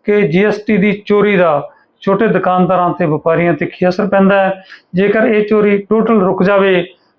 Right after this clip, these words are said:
ਤਾਂ ਉਹਦਾ ਕੀ ਫਾਇਦਾ ਹੋਏਗਾ ਦੁਕਾਨਦਾਰਾਂ ਨੂੰ, ਵਪਾਰੀਆਂ ਨੂੰ ਤੇ ਆਮ ਲੋਕਾਂ ਨੂੰ?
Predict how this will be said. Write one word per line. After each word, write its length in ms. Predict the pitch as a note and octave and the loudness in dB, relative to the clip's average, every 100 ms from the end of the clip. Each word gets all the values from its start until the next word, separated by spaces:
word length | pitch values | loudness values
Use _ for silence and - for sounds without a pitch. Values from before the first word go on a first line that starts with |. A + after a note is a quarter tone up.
| _ | _
ਤਾਂ 440 | G3+ G#3 G3+ G3 - _ _ | -2 0 -2 -4 -10 _ _
ਉਹਦਾ 160 | G3 A3 | -2 -2
ਕੀ 220 | A3 G3+ | 0 0
ਫਾਇਦਾ 300 | F3+ D#3+ F3+ | 0 0 2
ਹੋਏਗਾ 380 | F3 F#3 F#3 F#3 | 2 2 2 0
ਦੁਕਾਨਦਾਰਾਂ 640 | F3+ F3 E3+ F3 F#3 F#3+ | -2 -4 -2 0 0 0
ਨੂੰ, 160 | F#3+ F#3 | 0 0
ਵਪਾਰੀਆਂ 460 | D3+ D#3+ E3 F#3 | -2 -2 0 0
ਨੂੰ 120 | F#3 F#3 | 0 0
ਤੇ 80 | |
ਆਮ 220 | G3 E3 E3+ | 0 0 0
ਲੋਕਾਂ 300 | D#3 - D3+ | -2 -2 -2
ਨੂੰ? 160 | C#3+ | -2